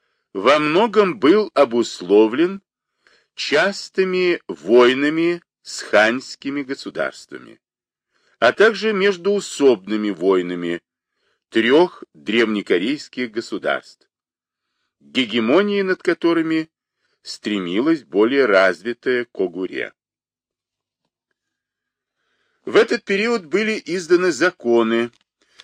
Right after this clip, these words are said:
закрепляющие классовое деление общества, привилегии господствующего класса. Страница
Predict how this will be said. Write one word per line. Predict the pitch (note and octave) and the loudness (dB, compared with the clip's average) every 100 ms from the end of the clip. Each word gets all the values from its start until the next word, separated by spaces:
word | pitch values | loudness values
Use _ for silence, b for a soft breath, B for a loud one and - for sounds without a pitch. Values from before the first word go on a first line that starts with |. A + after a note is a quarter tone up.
| b b | b b
закрепляющие | F2 E3 - G#3 D3+ C#3 C3 B2+ - - B2+ B2+ | -4 -2 -2 -4 2 2 2 -2 -8 -6 -4 -4
классовое | - G#2 B2 E3+ - - E3+ D#3+ E3 D3+ | -4 2 2 2 -6 -6 -4 0 -2 -4
деление | G2 F2 D#2 G#2+ B2+ B2+ C3 - - | -8 -8 -6 -4 -4 -6 -8 -12 -12
общества, | C#2 - - C2+ - - C2 - _ _ _ _ _ _ _ | -12 -12 -14 -14 -18 -18 -18 -18 _ _ _ _ _ _ _
привилегии | B2 F#3 G3 C3+ A#2 A2 F2+ G#2+ G#2 - _ | -2 0 0 0 0 0 -2 -4 -4 -4 _
господствующего | G2 F#2+ - G2+ C3+ - D#3+ D3 - - B2 | -6 -6 -4 0 0 0 -8 -8 -10 -12 -12
класса. | A2+ D#2 B1+ - - - - _ _ _ _ _ _ _ _ _ _ _ _ _ _ _ _ _ _ _ _ _ _ | -12 -12 -12 -12 -18 -20 -20 _ _ _ _ _ _ _ _ _ _ _ _ _ _ _ _ _ _ _ _ _ _
Страница | - - A#2+ C#3 G#3+ - G3 F#3+ | -12 -2 0 0 -6 -4 0 0